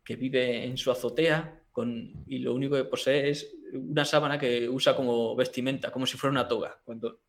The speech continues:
en esa civilización no visten como romanos, para empezar, pero él usa la sábana de su cama como toga. Y junto con su criado, Bicho, los dos empiezan a maquinar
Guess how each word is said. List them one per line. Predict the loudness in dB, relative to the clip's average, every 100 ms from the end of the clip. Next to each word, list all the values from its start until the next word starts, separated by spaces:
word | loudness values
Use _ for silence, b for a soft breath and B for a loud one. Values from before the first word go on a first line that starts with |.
| -4
en |
esa | -2 0
civilización | 0 0 0 0 2
no | 2
visten | 2 0 -2
como | 0
romanos, | 0 -2 -8 -14 _
para | -14
empezar, | -12 -2 0 0 -6 _ _
pero | 0 4
él | 4 2 -4
usa | 2 4
la | 2
sábana | 4 6 6 4
de |
su | 2
cama | 2 2 2
como | -2 -4 -2
toga. | -4 -4 -12 b b b b b b b b _
Y | -4
junto | -2 0 -2
con | 0 -2
su | -2 -4 -2
criado, | 4 4 6 2 -6 -4
Bicho, | -2 0 -2 -4 -10 b b b -20 _ _
los | 0 4
dos | 4 4
empiezan | -2 -2 0 2
a |
maquinar | 2 2 2 0 0 -8